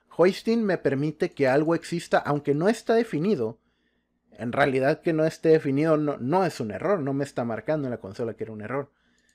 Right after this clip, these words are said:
Me está diciendo que existe, solo que no tenía nada todavía.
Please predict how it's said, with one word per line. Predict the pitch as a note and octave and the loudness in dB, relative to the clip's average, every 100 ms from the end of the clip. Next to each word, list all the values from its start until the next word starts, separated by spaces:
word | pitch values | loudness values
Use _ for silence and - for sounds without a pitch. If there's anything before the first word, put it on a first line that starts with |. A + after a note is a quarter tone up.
| _ - | _ -16
Me | |
está | G2 C3+ | -8 -2
diciendo | E3+ G3+ G#3 | 0 2 2
que | G#3+ | 0
existe, | B2+ - G#3+ - A#3+ | -4 -4 -6 -4 -6
solo | - D#3+ E3 | 2 2 2
que | D3 | 0
no | C3 C#3 | -2 -2
tenía | C#3 D3+ D3 C#3 | -2 -2 -2 -2
nada | C3 C3+ B2+ | -2 -2 -2
todavía. | B2+ A#2+ A#2+ D3+ G2+ | -2 -2 -2 -4 -6